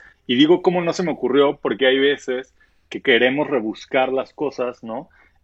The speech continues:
Y se nos olvida que, que realmente las obviedades, ¿no? No existen, sino solo existen las genialidades, ¿no? Entonces, hay veces que las cosas son tan obvias y están ahí todo el tiempo hasta que llega alguien genial,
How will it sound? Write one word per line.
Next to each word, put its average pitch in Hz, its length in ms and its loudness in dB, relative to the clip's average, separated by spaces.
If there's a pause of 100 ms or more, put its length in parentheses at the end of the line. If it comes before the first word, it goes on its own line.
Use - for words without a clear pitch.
Y 113 140 -6
se 120 140 -8
nos 113 180 -8
olvida 123 480 -2
que, 107 600 -2
que 101 120 -4
realmente 127 600 -4
las 135 260 -6
obviedades, 110 720 -2 (160)
¿no? 117 280 -12 (340)
No 117 160 -4
existen, 107 680 -8
sino 107 580 -8
solo 131 240 0
existen 127 360 -6
las 110 160 -6
genialidades, 98 840 -8
¿no? 104 180 -12 (380)
Entonces, 117 580 0 (280)
hay 127 120 6
veces 131 280 2
que 147 120 -2
las 110 160 -4
cosas 131 280 -4
son 139 220 -6
tan 151 320 -2
obvias 139 500 -2
y - 20 -2
están 135 340 -6
ahí 135 240 -4
todo 131 260 -4
el 120 120 -8
tiempo 135 520 -6 (320)
hasta 120 380 -4
que 120 140 -4
llega 135 280 2
alguien 139 300 -2
genial, 117 720 -6